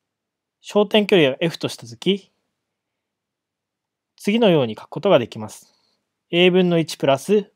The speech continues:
マイナスB分の一イコールマイナスF分の一です。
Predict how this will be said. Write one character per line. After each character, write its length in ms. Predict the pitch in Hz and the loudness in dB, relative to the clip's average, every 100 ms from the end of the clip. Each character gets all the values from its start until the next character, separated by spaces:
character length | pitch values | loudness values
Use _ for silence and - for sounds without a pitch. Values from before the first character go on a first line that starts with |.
| - | -6
マ 100 | 160 | -4
イ 60 | |
ナ 100 | 214 | -4
ス 160 | 196 156 | -6 -4
B 160 | 160 156 | -2 -2
分 160 | 156 | -2
の 80 | 151 | -4
一 260 | 135 - - | -6 -12 -18
イ 100 | 147 | -8
コ 140 | 190 | 0
ー 20 | 196 | 0
ル 80 | |
マ 160 | 131 120 | 2 0
イ 40 | |
ナ 80 | 143 | -2
ス 100 | - | -4
F 160 | 143 139 | -6 -4
分 160 | 123 120 | -8 -10
の 80 | |
一 140 | 113 - | -14 -16
で 100 | - | -20
す。 180 | - | -20